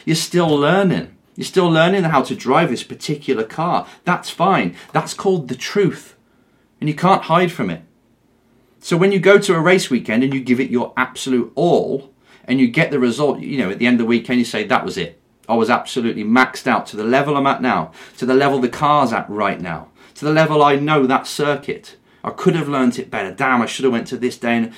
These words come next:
and you'll know that for next time. Then you'll get the result that you deserve. That is sport. So, when it comes down to teammates, it's not the real problem. The real problem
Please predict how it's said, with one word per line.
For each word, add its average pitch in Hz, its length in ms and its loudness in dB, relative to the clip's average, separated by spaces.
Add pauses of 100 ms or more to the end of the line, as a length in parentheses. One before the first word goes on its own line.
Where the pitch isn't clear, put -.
(100)
and 104 100 -6
you'll 104 120 -6
know 101 160 -4
that 107 160 -6
for - 80 -12
next - 280 -10
time. 135 240 -6 (1120)
Then 151 220 2
you'll 175 100 4
get 160 200 2
the 180 60 2
result 123 320 0
that 135 80 -6
you 180 100 0
deserve. 190 560 0 (1000)
That - 200 0
is 226 120 -8
sport. - 640 -6 (500)
So, 220 500 6
when 170 140 4
it 190 100 2
comes 202 240 2
down 190 200 6
to 190 80 -4
teammates, 170 800 0 (500)
it's 135 160 -8
not 165 220 2
the 147 80 -2
real 131 300 -2
problem. 107 600 -6 (440)
The 120 80 -2
real 165 280 2
problem 117 560 -2